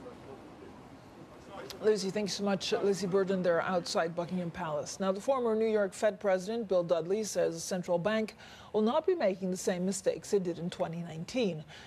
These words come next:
as it reduces asset purchases and shrinks its balance sheet. Well, he spoke to Bloomberg Surveillance.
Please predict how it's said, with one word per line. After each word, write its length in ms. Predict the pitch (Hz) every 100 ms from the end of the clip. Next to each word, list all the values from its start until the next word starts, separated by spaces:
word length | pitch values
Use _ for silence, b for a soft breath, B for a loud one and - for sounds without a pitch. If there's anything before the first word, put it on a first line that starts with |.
| B
as 160 | 190 185
it 80 |
reduces 500 | 196 214 190 180 180 175
asset 320 | 247 262 214
purchases 640 | - 190 170 - 180 180 - B B B
and 160 | 220
shrinks 340 | 196 196 180 -
its 160 | 175
balance 380 | - 180 143 143
sheet. 240 | - 180 -
Well, 140 | 147
he 180 | 180 220
spoke 340 | - 175 165
to 80 | -
Bloomberg 400 | 180 165 147 135
Surveillance. 640 | - - 117 - - -